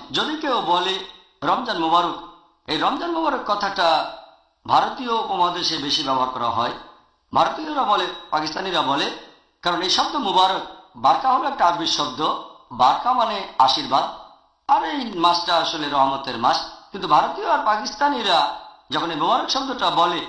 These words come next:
তারা এটা বলে অভিনন্দন জানানোর জন্য। কেউ পরীক্ষায় পাশ করলে উর্দুতে তাকে মোবারক দেওয়া হয়,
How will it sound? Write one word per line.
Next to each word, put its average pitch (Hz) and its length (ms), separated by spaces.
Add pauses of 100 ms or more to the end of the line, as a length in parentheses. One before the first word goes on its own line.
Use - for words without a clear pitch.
তারা 269 240
এটা 294 200
বলে 254 200
অভিনন্দন 247 520
জানানোর 190 380
জন্য। 139 500 (640)
কেউ 247 240
পরীক্ষায় 170 420
পাশ 135 220
করলে 214 140
উর্দুতে 254 320
তাকে 202 220
মোবারক 202 320
দেওয়া 151 340
হয়, 139 220